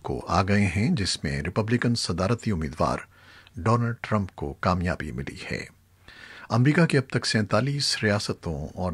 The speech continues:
दारुल हुकूमत वाशिंगटन डीसी के गैर हतमी और गैर सरकारी नताइज का ऐलान हो चुका है और मजीद तीन रियासतों के नताइज आना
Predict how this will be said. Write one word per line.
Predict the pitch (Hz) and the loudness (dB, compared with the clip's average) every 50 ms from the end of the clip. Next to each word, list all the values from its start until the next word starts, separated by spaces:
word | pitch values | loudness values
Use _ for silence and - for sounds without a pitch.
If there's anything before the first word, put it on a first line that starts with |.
| 78 - | -2 0
दारुल | 98 104 143 147 117 | 0 0 0 0 -2
हुकूमत | 107 - - 104 90 - - | -4 -4 -4 -6 -6 -4 -2
वाशिंगटन | 82 92 - - - 110 104 - 101 87 76 | -2 -2 0 0 0 0 0 0 -2 -2 -2
डीसी | 76 95 113 - - - 131 120 - | -2 -2 -2 -2 -2 -2 -2 -4 -2
के | - 73 58 58 - - - - - - - - - | -4 -6 -6 -6 -12 -18 -20 -20 -20 -20 -14 -6 -2
गैर | 95 87 120 131 131 - | 4 6 8 8 8 6
हतमी | 135 120 - 120 117 120 120 127 143 | 2 0 2 2 2 4 4 2 2
और | 127 92 80 80 | 2 0 0 0
गैर | - 98 107 95 | 2 2 2 2
सरकारी | - - - - - - 110 110 101 92 | 0 -2 -4 -4 0 2 2 2 2 0
नताइज | 85 78 - - 90 85 90 95 - - | -2 -2 -2 0 0 0 0 -2 -6 -6
का | - - 69 62 - - - 107 | -4 -2 -2 -2 -4 -6 -4 -4
ऐलान | 95 76 76 80 76 - 76 - - - | -2 -2 -2 -4 -4 -6 -10 -10 -6 -2
हो | 117 123 | -2 -2
चुका | - - - - 85 - | -2 -2 -4 -2 -2 -2
है | - - 107 185 - - - - - - - - - - | -2 -4 -4 -6 -6 -10 -20 -20 -20 -20 -20 -16 -6 0
और | 120 110 98 | 0 2 2
मजीद | 95 101 95 104 135 147 143 - - | 2 2 2 2 2 0 0 -2 0
तीन | 117 107 95 85 | 0 0 0 2
रियासतों | 90 92 90 87 - - - - - 123 113 | 2 2 0 0 -2 -4 -10 -8 -4 -4 -4
के | 101 - 85 | -2 -2 -4
नताइज | 80 76 - - 87 80 82 76 - - - - | -4 -4 0 0 2 2 0 0 -4 -6 -6 -4
आना | 82 71 64 65 - | -6 -6 -6 -6 -10